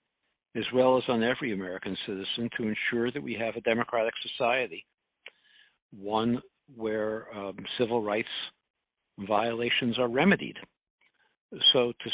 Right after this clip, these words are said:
say that this fight is not my own is a very narrow way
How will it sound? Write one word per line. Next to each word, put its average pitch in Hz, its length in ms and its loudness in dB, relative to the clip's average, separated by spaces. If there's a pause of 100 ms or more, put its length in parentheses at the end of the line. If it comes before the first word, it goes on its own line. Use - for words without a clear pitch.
say 151 220 2
that 113 200 -14
this 131 120 -6 (160)
fight 123 320 0
is 104 160 -8
not 113 200 -4
my 92 240 -2
own 107 360 0 (640)
is 107 280 -6
a 107 260 -2
very 113 260 0
narrow 110 440 0
way 98 440 -4